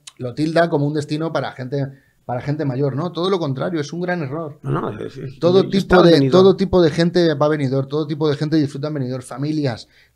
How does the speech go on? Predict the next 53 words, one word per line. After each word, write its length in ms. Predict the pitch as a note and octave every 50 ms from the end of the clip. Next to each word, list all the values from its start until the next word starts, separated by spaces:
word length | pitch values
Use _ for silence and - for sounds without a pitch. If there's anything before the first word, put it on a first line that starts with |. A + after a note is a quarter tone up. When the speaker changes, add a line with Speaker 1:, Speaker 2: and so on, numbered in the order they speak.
| _
Speaker 1:
a 100 | - C3
lo 100 | C3+ C3+
largo 240 | C#3 C#3 D3+ D#3 F3+
de 60 | F3
muchísimos 680 | E3 D3 C#3 C#3 - D#3 - - E3+ D#3+ C#3+ C3 -
años 260 | D3 D#3 D3+ C#3 B2 C3+
han 120 | C#3 D3
visitado 320 | D3 C3 C3+ B2+ C#3+ C#3+
Benidorm. 380 | D3 C3+ A#2+ B2 C3+ C3+ B2 G2+
Lo 60 | F#2
que 40 | -
pasa 160 | - - A#2+
que 80 | B2+ C3
hay 60 | C3
que 40 | C3
hacer, 260 | C3 C#3 D#3+ - F3 - - - _ _ _
lo 80 | - A#2+
que 60 | C3+
hay 40 | D3
que 40 | C#3+
hacer 140 | C#3+ E3+ F#3+
es 180 | G3 G3 - - _ _ _ _ _ _ - C3+
conocerlo 680 | C3 C3 C3 - - E3 F3+ F3+ F#3+ G3+ A3 B3 C4+ - - - _ _ _ _
y 100 | - B2+
sobre 220 | - - A#2+ A2 G#2+
todo 320 | - A2 A#2 D3+ F#3 F3+
ponerlo, 580 | D#3+ C#3+ A#2+ B2 C3+ D#3+ F3+ F3+ E3+ D#3 - -
ponerlo 300 | A#2+ A#2 B2 C#3 E3 G3
en 60 | G3+
valor. 340 | E3+ C3 C3+ F3 A3 G#3 D3+
Y 120 | C3+ C3 C3+
con 260 | - A#2 A2 A2+ A2+
el 100 | G#2 F#2+
termalismo 520 | A2 A2 G#2 G2 G2+ A#2 B2+ B2 D3+ E3
pasa 180 | D#3+ G3+ F#3+ A3+
exactamente 400 | G#3+ G#3+ G3+ G#3 E3+ D3 - A2+
igual. 400 | A2 C#3 F3+ A3 G#3 E3 G#2+ - _ _ _ _ _
Tenemos 280 | - A2 B2+ D3+ F3+ D#3+
grandes 500 | C#3+ D3+ F3 G#3 A3+ G#3+ F#3 C#3+ B2 A#2+
balnearios 580 | C3 B2 B2+ A#2+ A#2+ B2 C#3 C#3+ C#3+ C3 G#2+ B2
en 80 | A#2+
España. 480 | G#2+ - - - A2 A2 A2 F#2+ E2+ _ _ _ _ _ _ -
En 140 | C#3+ D3 C#3
lugares, 460 | C#3 C#3 D#3+ F3+ G#3+ A#3 A3 A#3 - _ _ _
ah, 120 | - C#3 D3+
yo 100 | B2+ C3+
he 40 | C#3
tenido 260 | F3 F#3+ A3+ A#3+ G#3
la 100 | D3 A#2+
suerte 300 | - - D#3 C#3+ D3 B2+
de 60 | A2+
estar 280 | A2+ - - C#3+ C#3+ C3+
en, 280 | B2 A#2+ A#2 A#2+ -